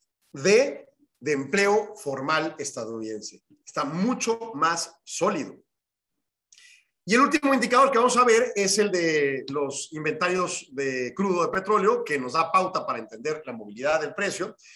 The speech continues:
Y este, sin res-, reservas estratégicas, baja cuatro millones setecientos mil barriles respecto a una semana atrás.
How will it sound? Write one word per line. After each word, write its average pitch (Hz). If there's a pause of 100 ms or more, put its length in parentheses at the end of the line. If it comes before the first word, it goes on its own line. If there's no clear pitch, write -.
(320)
Y 160
este, 202
sin 120
res-, 117
reservas 165
estratégicas, 208
baja 175
cuatro 202
millones 165 (120)
setecientos 135
mil 160
barriles 147
respecto 120
a 156
una 156
semana 147
atrás. 160